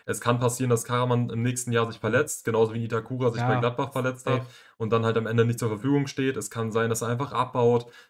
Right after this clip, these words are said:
Speaker 1: vielleicht physisch nicht mehr so stark ist. Man weiß es nicht, es kann immer viel passieren im Fußball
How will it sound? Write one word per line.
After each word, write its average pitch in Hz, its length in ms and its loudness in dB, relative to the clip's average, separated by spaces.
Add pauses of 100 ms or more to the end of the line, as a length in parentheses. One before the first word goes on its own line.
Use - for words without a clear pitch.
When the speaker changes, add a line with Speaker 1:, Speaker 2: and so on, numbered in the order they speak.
(120)
Speaker 1:
vielleicht 120 260 4
physisch 123 360 0
nicht 120 120 -4
mehr 120 100 0
so 110 80 -8
stark 113 360 0
ist. 117 220 -4
Man 117 140 0
weiß 139 220 2
es - 100 -12
nicht, 135 160 -6
es 107 140 -10
kann 117 140 -4
immer 117 180 -2
viel 123 140 -4
passieren 123 340 -4
im 123 120 -6
Fußball 123 480 0